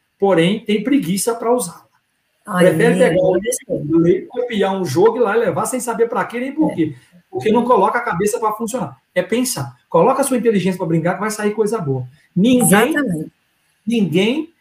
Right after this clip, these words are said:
Speaker 1: "Ah, eu não sou capaz de fazer uma prova do B B B." Mentira. Mentira. Eu cito três provas aqui agora que nós estamos usando na aula,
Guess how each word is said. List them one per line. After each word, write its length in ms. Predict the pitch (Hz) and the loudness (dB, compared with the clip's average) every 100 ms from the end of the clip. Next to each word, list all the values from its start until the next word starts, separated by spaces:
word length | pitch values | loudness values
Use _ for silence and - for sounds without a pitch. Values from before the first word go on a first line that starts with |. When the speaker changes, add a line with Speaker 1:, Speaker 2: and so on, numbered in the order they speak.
| _ _ _ _ - | _ _ _ _ -8
Speaker 1:
"Ah, 200 | 240 240 | -2 2
eu 120 | 226 | 2
não 100 | 247 | 2
sou 240 | - 247 | 2 2
capaz 380 | 247 440 185 196 | 2 -4 -2 -4
de 60 | 180 | -2
fazer 180 | 185 165 | -4 -4
uma 160 | 180 | -6
prova 200 | 180 175 | -4 -4
do 60 | 170 | -2
B 120 | 165 | -4
B 100 | 165 | -2
B." 160 | 143 139 | -2 -2
Mentira. 720 | 151 175 - 190 214 170 - _ _ _ | -2 -4 -4 -4 -4 -4 -10 _ _ _
Mentira. 540 | - 170 202 - 202 196 | 0 2 2 0 0 2
Eu 60 | |
cito 260 | 147 226 226 135 | 2 0 -6 -4
três 320 | 220 269 285 | 2 2 2
provas 300 | - 220 220 | 0 0 0
aqui 140 | 208 190 | -2 -2
agora 280 | 160 190 | -2 -2
que 80 | 180 | -2
nós 100 | 185 | -6
estamos 220 | 180 185 | -6 -6
usando 180 | 147 180 | -4 -2
na 140 | 208 233 | -2 0
aula, 460 | 175 214 285 294 | 2 2 0 -2